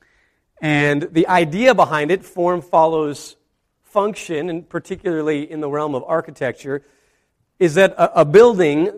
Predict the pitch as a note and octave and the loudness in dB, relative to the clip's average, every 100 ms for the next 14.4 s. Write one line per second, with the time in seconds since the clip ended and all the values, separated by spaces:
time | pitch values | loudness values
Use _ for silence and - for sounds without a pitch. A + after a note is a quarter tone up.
0 | E3 D3+ D#3+ D#3+ D#3 D#3+ - A3 C#4 C4 | -12 -4 -2 0 -2 -6 0 2 4 4
1 | G3 D3+ C#3 C#3+ - F#3 F3 D3+ _ _ | 4 2 2 -4 -6 -4 -4 -6 _ _
2 | - F3+ C#3+ B3+ C4 A3+ G3 - - A#3 | -8 -8 -4 2 2 4 0 -2 -2 -2
3 | G#3 F3 D#3+ G#3 G#3 F#3 F3+ - _ _ | -2 -6 -4 -2 -2 0 -2 -6 _ _
4 | _ D3+ E3 - B3+ D4 - - A#3+ G#3 | _ -6 -6 0 2 2 0 -4 -2 0
5 | G3+ G#3+ F3+ E3+ F#3+ F3+ D#3 G3 F#3 F3 | 2 2 2 -8 -6 -4 0 -2 0 -2
6 | - _ - G3+ E3+ C#3 B3 C#4+ - - | -2 _ -4 0 0 0 -2 0 2 4
7 | F3+ E3+ - E3+ D#3+ G#3+ A#3+ G3 E3 F#3 | 2 -2 -2 -2 0 0 2 2 2 -2
8 | - _ _ _ - D3+ D3 C#3+ C3 A2 | -8 _ _ _ -6 -4 -2 2 0 0
9 | - _ _ _ _ _ _ _ _ _ | -16 _ _ _ _ _ _ _ _ _
10 | _ - E3+ - - E3+ E3 F3+ D#3+ E3 | _ -4 -4 -4 -6 -6 0 0 4 6
11 | D#3 D#3+ F3+ D3 B2 - - C#3+ C3 D3 | 6 6 6 2 0 -2 -4 0 2 0
12 | D3+ D3+ D#3+ - - D3+ C3 D3 B2+ _ | -4 -4 -4 -6 -6 -4 0 -2 -2 _
13 | _ _ _ F#3+ F#3+ G3+ C3 B2 A#2 _ | _ _ _ 0 0 0 -4 -4 -8 _
14 | A#4+ C#3+ C3 | _ -10 -8